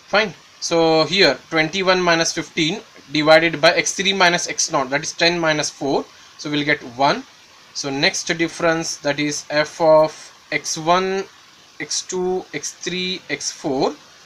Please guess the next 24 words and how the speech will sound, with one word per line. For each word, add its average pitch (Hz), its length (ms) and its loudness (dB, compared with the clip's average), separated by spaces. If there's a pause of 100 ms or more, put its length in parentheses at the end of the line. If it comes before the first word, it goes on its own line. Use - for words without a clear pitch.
(180)
So 160 180 -6
we'll 156 160 -2
get 175 240 0
a 175 80 0
difference 160 380 0
twenty-seven 165 720 0
minus 165 680 -2 (600)
twenty-one 151 640 0 (340)
divided 160 680 4
by 165 120 6
eleven 147 360 4
minus 151 460 0
five. 143 480 4
We'll 143 180 -6
get 139 160 -2 (380)
answer 131 280 -4
as 135 280 0 (100)
one. 175 260 0 (1120)
Fine. 190 240 -2 (100)
So, 143 580 -2 (140)
and 127 180 -4
the 127 80 -4
last 135 340 4
one, 127 240 -4